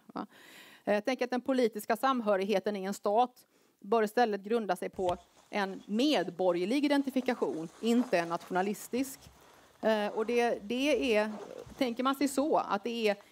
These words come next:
i kraft av att man har en slags medborgartillhörighet i samma politiska kultur, va? Eh, då behöver man inte vara på ett visst sätt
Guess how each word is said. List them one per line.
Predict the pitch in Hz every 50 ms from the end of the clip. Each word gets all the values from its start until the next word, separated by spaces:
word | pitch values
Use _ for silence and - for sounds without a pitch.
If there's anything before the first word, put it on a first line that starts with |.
| _ - -
i | 214 233
kraft | - - - 277 285 285 - - - -
av | 240 196
att | 208 -
man | 220 214 214
har | 240 214
en | 190
slags | 208 190 -
medborgartillhörighet | 214 214 240 247 240 208 185 165 185 190 185 175 175 - 208 180 175 180 190 185 180 180 208 214 262 277 262 - - - - - - - - _
i | - 220
samma | 202 - - 254 254 254 247 196 165 170 170 175 - - _ _ _ _ -
politiska | - 247 247 233 190 - - - 170 175 - - - 196 175 175 180 - - _ _ _ - -
kultur, | - 233 214 214 - - 247 269 359 330 - - - 175 - - - _ _
va? | - - - 208 214 - - - - - - - - - - _ _ _ -
Eh, | - 214 208 202 196 190 190 202 208 208 - _ _ - - - - _ - - - - - _ -
då | 202 233 254 240 226 220
behöver | 202 226 240 254 185
man | 269
inte | 285 269 262
vara | 214 220 262 294 320
på | - 311
ett | 302 -
visst | 262 190 - - -
sätt | - - - - - - - -